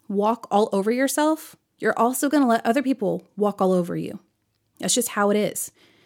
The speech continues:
Like, everything is a reflection. In my opinion, in my experience, and what I have learned through all my studying and also through my own intuitive journeys, everything that's going on within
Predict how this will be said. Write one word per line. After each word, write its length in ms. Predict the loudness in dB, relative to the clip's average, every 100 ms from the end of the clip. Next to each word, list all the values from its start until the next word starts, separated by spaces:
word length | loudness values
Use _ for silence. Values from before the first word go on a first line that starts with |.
| _ _ -12
Like, 140 | -10 -6
everything 460 | -2 -2 0 -2
is 120 | 0
a 40 | 0
reflection. 720 | -2 -2 -4 -4 -6 -8 -10 _ _ _
In 100 | -4
my 160 | -2 -2
opinion, 460 | -2 -2 -2 -2 -2
in 120 | -2
my 180 | -2 -2
experience, 680 | -6 -8 -4 -2 -2 -4 -4
and 80 |
what 100 | -4
I 60 | -4
have 160 | -4 -2
learned 340 | 0 0 -2
through 140 | -2
all 60 | -2
my 140 | -2
studying 560 | -6 -4 -4 -2 -2 -2
and 100 | -4
also 360 | -4 -4 -2 -4
through 160 | -2
my 140 | -4 -4
own 160 | -4
intuitive 480 | -4 -4 -2 -2 -2
journeys, 540 | -4 -4 -2 -4 -6 -12 -20 -20 _ _ _ _ _ _ _ _ _ -8
everything 380 | -4 -2 0 2
that's 160 | 2
going 280 | 0 0 2
on 180 | 2 2
within 480 | 0 0 0 2